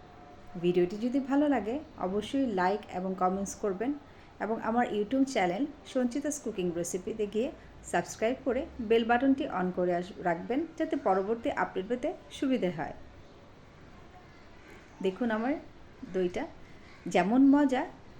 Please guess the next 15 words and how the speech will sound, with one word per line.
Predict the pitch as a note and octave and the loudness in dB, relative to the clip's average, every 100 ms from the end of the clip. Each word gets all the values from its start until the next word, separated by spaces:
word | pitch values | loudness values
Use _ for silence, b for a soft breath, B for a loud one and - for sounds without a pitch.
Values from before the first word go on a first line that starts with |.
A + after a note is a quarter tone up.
| - - - - - - - | -16 -16 -16 -18 -18 -8 2
তেমনি | B3+ C4 D4 - - - - - - - - - - - - - - - - - - G#3 | 4 6 4 0 -12 -20 -20 -20 -20 -20 -20 -20 -20 -20 -20 -16 -16 -16 -18 -14 -2 0
লুকিংটা | G#3+ B3 A#3+ C4 | 0 0 0 2
দেখেন | G#3 - E4+ - - - - - - | 0 -2 -12 -16 -20 -20 -20 -20 -12
কি | - C4+ | -4 -4
সুন্দর | - G#3+ A3+ A3+ | -2 0 2 2
হয়েছে। | A#3 A3+ - D4+ - | 2 0 -4 -4 -4
আপনারা | E3 - C4 - | -2 0 0 2
চাইলে | E4 B3 D4 A#3+ | 0 0 -4 -4
এটা | C4+ A3 | -2 -2
বাসায় | G3+ - A#3 | -2 -2 -2
এভাবে | G#3 B3 D#4+ | -2 -4 -6
ট্রাই | - F3 E3 | -2 -2 -2
করতে | F3 - - | -8 -8 -6
পারেন। | G#2 - B B B - F#3 | -6 -8 B B B -10 -4
রমজানের | F3 F3+ G#3+ C4+ | -2 0 2 0